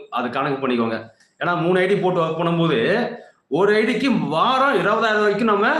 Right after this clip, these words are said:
எஃபோர்ட்டை போட்டோம் அப்படின்னா சம்பாதிக்க முடியும். ஒரு ஐ டிக்கு இருபதாயிரம் ரூபாய் வாரம் அப்படின்னா அப்போ வாரத்துக்கு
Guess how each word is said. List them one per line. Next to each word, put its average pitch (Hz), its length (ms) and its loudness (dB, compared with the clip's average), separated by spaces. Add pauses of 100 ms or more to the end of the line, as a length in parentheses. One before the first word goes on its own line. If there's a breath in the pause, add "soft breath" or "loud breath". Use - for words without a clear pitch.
(100)
எஃபோர்ட்டை 202 400 -2
போட்டோம் 180 300 0
அப்படின்னா 175 260 0
சம்பாதிக்க 196 480 0
முடியும். 135 320 -2 (120)
ஒரு 151 180 -2
ஐ 170 80 0
டிக்கு 180 200 0
இருபதாயிரம் 175 400 0
ரூபாய் 175 160 0
வாரம் 160 220 2
அப்படின்னா 139 280 0 (400 loud breath)
அப்போ 151 280 -2
வாரத்துக்கு 202 560 0